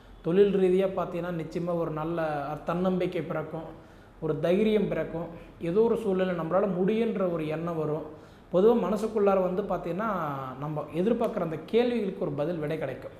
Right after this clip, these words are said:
கண்டிப்பா வாய்ப்பு உண்டு. அதே மாதிரி குரு வந்து ஒன்பதாம் இடத்துல இருக்கிறதுனால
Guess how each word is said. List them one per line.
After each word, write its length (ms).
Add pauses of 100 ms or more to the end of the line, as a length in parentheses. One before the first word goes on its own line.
(180)
கண்டிப்பா 340
வாய்ப்பு 380
உண்டு. 380 (320)
அதே 200
மாதிரி 320
குரு 240
வந்து 340
ஒன்பதாம் 420
இடத்துல 340
இருக்கிறதுனால 500